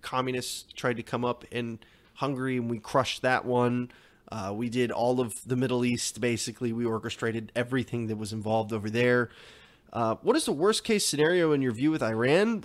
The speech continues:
Total war. I think all out war is the worst case scenario. How likely is that? Five percent, one, one to five percent, somewhere in there. I don't think it's very likely. If we continue on this path,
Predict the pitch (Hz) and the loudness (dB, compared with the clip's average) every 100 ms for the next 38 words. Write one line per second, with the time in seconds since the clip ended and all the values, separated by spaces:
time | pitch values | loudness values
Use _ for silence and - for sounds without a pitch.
0 | - 202 170 120 104 101 95 - 170 147 | 2 6 8 6 2 -2 -4 -2 -2 -2
1 | - 143 147 123 117 120 113 110 104 107 | 0 2 4 4 4 2 2 -2 -2 -4
2 | - - 101 - 110 127 135 127 - - | -4 -6 -6 -4 0 2 2 -2 -6 -20
3 | _ - 165 120 127 - 226 233 226 269 | _ 2 2 4 2 2 -2 -2 0 2
4 | 277 - - _ - _ _ - - _ | 2 0 -10 _ -20 _ _ -20 -20 _
5 | _ _ _ _ _ - - - - - | _ _ _ _ _ -20 -20 -16 -16 -14
6 | - - 127 143 151 147 - _ - 131 | -16 -4 2 4 2 0 -8 _ -2 -2
7 | - - - 127 151 113 139 190 180 175 | -2 -8 -4 -4 -4 -4 -4 -2 -4 -2
8 | 214 180 156 160 160 - 151 - 165 - | -2 -2 -2 -2 -2 -4 -6 0 -2 -2
9 | - 165 160 151 147 160 - 165 180 156 | -6 -4 -2 -2 -2 -4 -4 0 0 0
10 | 127 113 123 123 127 131 131 127 - - | -4 -2 -2 -2 -2 -2 -6 -8 -20 -20
11 | - _ - - _ _ - 247 247 - | -20 _ -20 -20 _ _ -4 -2 -4 -8
12 | - 196 226 240 208 202 226 226 208 185 | -10 -4 -4 -2 0 2 2 2 2 2
13 | 156 - - 180 214 285 - - | -2 -4 2 4 4 0 -4 -18